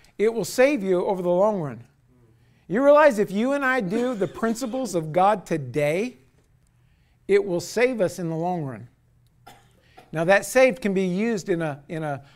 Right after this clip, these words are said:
multitude of ways. It might save you. You know, Tammy, uh, uh,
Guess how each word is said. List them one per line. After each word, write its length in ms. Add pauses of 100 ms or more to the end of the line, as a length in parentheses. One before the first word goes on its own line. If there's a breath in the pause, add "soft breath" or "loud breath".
(120 soft breath)
multitude 600
of 100
ways. 600 (460 soft breath)
It 240
might 420 (300 soft breath)
save 520
you. 100
You 140
know, 180 (160)
Tammy, 460
uh, 440 (240)
uh, 340